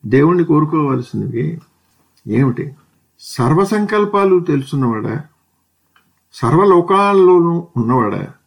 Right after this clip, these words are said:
యదుదారతమం వేత్తి, దేన్నైతే నువ్వు అత్యుత్తమమైనట్టుగా, నోబెలెస్ట్ అని అనుకుంటున్నావో, నువ్వు ఏది నోబెలెస్ట్ అని అనుకుంటున్నావో అది నాకు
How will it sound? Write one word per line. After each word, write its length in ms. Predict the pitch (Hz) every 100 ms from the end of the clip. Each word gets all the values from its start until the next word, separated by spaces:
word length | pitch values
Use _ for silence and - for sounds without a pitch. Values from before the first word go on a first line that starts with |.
| _ _ _ _ _ _ _ _ _ _ _ _ _ _ -
యదుదారతమం 960 | 107 147 135 135 160 190 196 214 220 196
వేత్తి, 460 | 175 185 175 - _ _ -
దేన్నైతే 760 | 107 131 175 202 214 202 214 202
నువ్వు 540 | 185 175 147 143 135 - - _ _ _ -
అత్యుత్తమమైనట్టుగా, 1300 | 120 - _ - 208 - - 233 226 208 180 151 123 101
నోబెలెస్ట్ 720 | 123 170 175 220 175 - 127 - _ _ _ _ _ _
అని 120 | 143 170 - 131
అనుకుంటున్నావో, 760 | 151 180 170 147 120 107 - -
నువ్వు 460 | 120 160 262 185 - _ 156
ఏది 220 | 185 180
నోబెలెస్ట్ 500 | 165 147 143 135 139
అని 80 | 120
అనుకుంటున్నావో 760 | 120 123 117 101 101 - - - _ 117
అది 200 | 131 202
నాకు 600 | 165 147 - 151 220